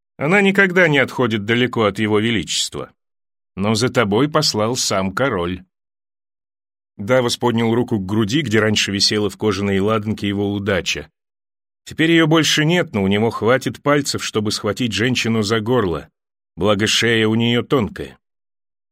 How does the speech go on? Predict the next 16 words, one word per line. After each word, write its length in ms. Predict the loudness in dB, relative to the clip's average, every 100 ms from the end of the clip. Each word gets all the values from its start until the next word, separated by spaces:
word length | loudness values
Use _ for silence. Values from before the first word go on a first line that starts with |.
| _ _ _ _ _ _
Они 240 | -4 0 2
поднимались 560 | 2 2 2 2 0
гуськом 480 | 2 0 2 0 2
по 80 | 2
винтовой 440 | 0 2 2 4
лестнице. 640 | 4 0 -2 -8 -10 -10 -12 _ _ _ _ _ _
Грубо 360 | 0 4 6 6
отесанные 560 | 4 2 2 2 2
стены 380 | 0 0 0 2
на 120 | 2
ощупь 340 | 2 0 -2 -2
были 240 | 2 2
холодными. 800 | 2 0 2 2 0 -4 -6 -12 _ _ _ _ _ _ _ _
Факел 420 | 2 4 4 2
двигался 520 | 2 2 2 2 -2
впереди, 640 | 0 0 2 0 0 0